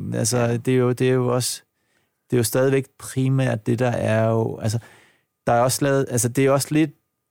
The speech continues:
Speaker 1: det, det, det, det er jo, det er faktisk sandt nok, det der med, at man fodrer jo lidt for sin egen skyld, fordi fuglene skal jo nok klare sig uden vi fodrer. Det har de gjort i,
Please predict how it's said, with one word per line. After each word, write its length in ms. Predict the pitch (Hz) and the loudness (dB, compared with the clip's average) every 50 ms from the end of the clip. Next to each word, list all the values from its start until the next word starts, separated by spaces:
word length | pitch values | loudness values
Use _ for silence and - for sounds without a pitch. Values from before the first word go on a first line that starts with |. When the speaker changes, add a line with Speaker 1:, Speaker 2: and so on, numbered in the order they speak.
| _ _ _ 113 113 - - _ - | _ _ _ -20 -20 -20 -20 _ -14
Speaker 1:
det, 400 | 147 - 156 147 143 143 143 135 | -4 0 2 4 4 4 4 2
det, 320 | 151 143 143 135 - 131 | 2 2 2 0 0 0
det, 0 | |
det 240 | 147 135 123 - - | -2 -2 0 0 0
er 40 | 143 | 2
jo, 80 | 139 | 2
det 100 | 135 - | 2 0
er 60 | 147 | -2
faktisk 360 | 127 - 131 139 - - 135 - | -2 0 -2 -2 -2 -2 -2 -2
sandt 260 | - 131 127 85 127 | -2 -2 -4 -2 -2
nok, 220 | 123 117 113 - | -2 -2 0 0
det 100 | - 127 | 0 0
der 60 | 123 | 2
med, 120 | 123 117 117 | 2 2 2
at 180 | 117 120 110 | 2 0 0
man 120 | 117 117 107 | 0 -2 -4
fodrer 320 | - - 123 117 120 131 127 | -2 0 0 2 4 4 2
jo 60 | 120 | 2
lidt 160 | 107 113 110 | 0 -2 -4
for 120 | - - | -4 -4
sin 160 | 123 - 127 - | -2 -2 -4 -4
egen 240 | - 98 98 104 117 | -2 0 0 0 0
skyld, 340 | 120 - - - 113 107 95 | 0 -2 -2 -2 -2 -2 -4
fordi 300 | - - 117 113 117 107 | -6 -8 -4 -4 -4 -4
fuglene 280 | 107 - 117 117 131 135 | -2 -2 0 0 0 0
skal 160 | - - 110 | -2 -2 -2
jo 60 | 104 | 0
nok 220 | 104 107 120 120 - | 0 0 -2 -4 -6
klare 320 | - - 113 101 101 107 | -8 -4 -2 -2 0 -2
sig 120 | 107 - 123 | -2 -4 -2
uden 240 | 113 107 104 113 | 0 0 0 0
vi 60 | 117 117 | 0 -2
fodrer. 240 | - - 95 98 | -2 0 0 0
Det 80 | 101 101 | 0 0
har 80 | 107 110 | 0 -2
de 60 | 117 | -2
gjort 240 | 107 - 107 104 | -2 -2 -2 -2
i, 40 | 107 | -2